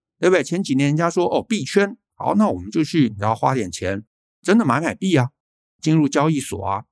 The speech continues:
然后好几个合约啊，那它到底在干嘛？那个东西是不是，你知道，我们觉得有兴趣、喜欢的，然后跟我们现在的这个人生能不能做某种程度的结合，对不对？那像之前很多人做什么N F T，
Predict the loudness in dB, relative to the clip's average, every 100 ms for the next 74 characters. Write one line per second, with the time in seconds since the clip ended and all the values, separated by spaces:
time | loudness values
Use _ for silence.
0 | _ 0 0 0 -4 _ _ -4 -2 -4
1 | -4 -2 2 4 4 -2 _ _ _ _
2 | _ 0 2 2 0 -4 -4 -6 -12 -14
3 | -16 _ _ 0 2 4 2 0 -2 -4
4 | 2 2 2 -2 -2 -2 -2 -8 -6 -4
5 | -2 -2 0 -2 -2 -4 -2 -4 -4 -8
6 | -2 0 2 0 -4 _ -6 0 0 0
7 | 0 0 -4 -2 0 2 2 0 0 0
8 | 0 -2 -4 -2 -2 -4 _ 0 2 4
9 | 4 4 4 2 -2 -4 -2 -2 -4 -4
10 | -2 -4 -4 _ _ _ _ 0 0 -2
11 | -4 -6 -6 -4 -4 -4 -4 -4 -2 -2
12 | -2 -2 -4 -4 -2 -2 -2 -6 0 0